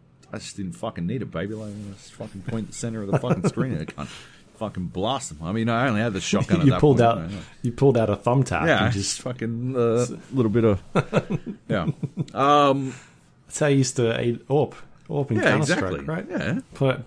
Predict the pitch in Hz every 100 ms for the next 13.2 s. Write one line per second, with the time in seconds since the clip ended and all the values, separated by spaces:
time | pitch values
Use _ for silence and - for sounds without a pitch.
0 | - - 151 143 123 110 131 135 147 180
1 | 190 170 113 175 247 139 139 123 123 -
2 | 139 196 240 175 214 - 156 - 175 175
3 | 254 180 165 143 - 117 - 160 - 110
4 | 87 85 90 90 92 101 - 101 92 110
5 | 104 95 90 87 87 - - - - -
6 | 98 101 101 98 98 95 110 139 165 117
7 | 95 85 - - - 120 135 110 76 76
8 | 71 80 76 60 58 - - 110 131 127
9 | 101 82 80 - - 92 - 78 73 78
10 | _ - - _ _ - 123 127 170 139
11 | 110 101 - 147 143 131 120 110 104 101
12 | 92 85 110 - 90 85 110 - 90 78
13 | 76 73